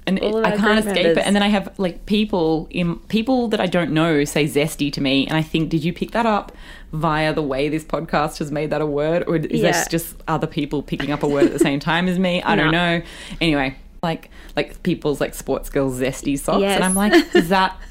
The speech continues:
Speaker 2: <laughs>
Speaker 1: just natural that
Speaker 2: Should
Speaker 1: someone
Speaker 2: we
Speaker 1: thought up that?"
Speaker 2: sue sports girl?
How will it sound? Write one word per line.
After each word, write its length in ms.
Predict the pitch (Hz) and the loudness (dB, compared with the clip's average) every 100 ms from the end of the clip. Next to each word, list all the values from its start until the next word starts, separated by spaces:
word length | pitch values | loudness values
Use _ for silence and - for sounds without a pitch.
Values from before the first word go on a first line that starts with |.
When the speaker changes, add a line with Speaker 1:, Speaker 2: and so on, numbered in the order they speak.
| - - | -8 -4
Speaker 2:
<laughs> 380 | 294 - - 190 | -4 -6 -10 -8
Speaker 1:
just 220 | 175 - | -6 -4
natural 720 | 175 160 - - 214 240 370 | 0 0 0 2 4 6 4
that 80 | 302 | 2
Speaker 2:
Should 100 | - | 2
Speaker 1:
someone 180 | 185 185 | 2 4
Speaker 2:
we 120 | 208 202 | 4 4
Speaker 1:
thought 220 | 156 160 | 4 4
up 180 | 151 - | 0 0
that?" 100 | 180 | 2
Speaker 2:
sue 400 | 208 208 220 214 - - | 4 2 0 -4 -10 -14
sports 380 | - - 127 - | -2 2 2 0
girl? 340 | 214 339 | -2 -2